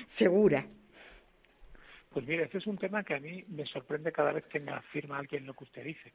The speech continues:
Speaker 2: porque la Comunidad Valenciana, que yo sepa, nunca se ha avisado, que yo tenga constancia de una inspección. Es que me parece que va contra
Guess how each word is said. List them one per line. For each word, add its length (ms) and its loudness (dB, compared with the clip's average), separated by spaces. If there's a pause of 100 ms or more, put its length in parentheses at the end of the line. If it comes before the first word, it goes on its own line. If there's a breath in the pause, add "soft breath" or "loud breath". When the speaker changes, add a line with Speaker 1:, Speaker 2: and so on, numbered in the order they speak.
Speaker 2:
porque 240 -12
la 120 -6
Comunidad 340 -8
Valenciana, 420 -6
que 100 -6
yo 80 -6
sepa, 280 -4
nunca 300 -4
se 100 -6
ha 40 2
avisado, 440 -6 (460 soft breath)
que 100 -2
yo 140 0
tenga 180 -2
constancia 560 -4
de 100 -8
una 120 -10
inspección. 520 -14
Es 80 -20
que 120 -6
me 100 0
parece 320 -2
que 80 -2
va 140 2
contra 480 -4